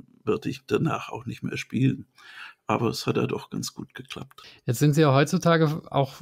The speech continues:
Speaker 2: bekannt als Kommentator von Schachturnieren und ich hab mal geschaut, das geht auch schon viele Jahre zurück, ne? Also bei Weltmeisterschaften und so. Und was mir immer auffällt, ist, dass Sie einer der noch wenigen verbleibenden Kommentatoren sind, die die Engine auslassen.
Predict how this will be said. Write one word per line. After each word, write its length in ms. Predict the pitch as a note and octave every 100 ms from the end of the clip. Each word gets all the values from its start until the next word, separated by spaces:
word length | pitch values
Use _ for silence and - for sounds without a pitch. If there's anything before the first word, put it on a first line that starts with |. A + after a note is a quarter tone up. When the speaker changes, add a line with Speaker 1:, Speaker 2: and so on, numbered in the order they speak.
| -
Speaker 2:
bekannt 960 | - - - F3+ D3 C#3 - C#3+ C#3+
als 240 | B2+ C3
Kommentator 840 | - C3+ B2 A2+ A2 C#3 F#3+ F#3+ F#3+
von 240 | E3 D#3+
Schachturnieren 680 | - D#3+ - E3 E3+ F3+ F3
und 280 | C3 A#2+ F#3+
ich 140 | C#3+
hab 80 | C3
mal 140 | C3
geschaut, 320 | A2+ A#2+ C3 C#3
das 120 | A2
geht 140 | C3+
auch 100 | B2
schon 200 | - A#2
viele 200 | - C3
Jahre 300 | A#2+ A2+ A2+
zurück, 320 | - - D#3+
ne? 100 | C3+
Also 360 | B2 B2+ C3 A2
bei 180 | A2 G#2
Weltmeisterschaften 840 | A2+ D3+ D3 C#3+ D3+ - C#3 -
und 100 | C#3
so. 220 | C3 C3+ C3 - - - _
Und 340 | - C3 B2+ A#2
was 160 | C#3+
mir 100 | G3+
immer 160 | G3 E3+
auffällt, 460 | E3 - F3+ E3+
ist, 240 | E3 - -
dass 340 | C#3+ - -
Sie 220 | D3+ D3
einer 260 | - C#3 D3+
der 380 | C#3 C3+ C3 C3+
noch 340 | C3+ C3 -
wenigen 400 | C3 D3 G3+ F#3
verbleibenden 840 | D#3+ - C#3+ - C3 C#3 E3 D#3+
Kommentatoren 720 | D#3 C#3+ C#3 C3 C3+ C3+ C#3+
sind, 260 | D3 D3 C3+
die 120 | C#3
die 160 | B2+ C3+
Engine 420 | C#3+ F3+ F3 D3+
auslassen. 720 | B2+ D3 - A2+ - C#3+ F3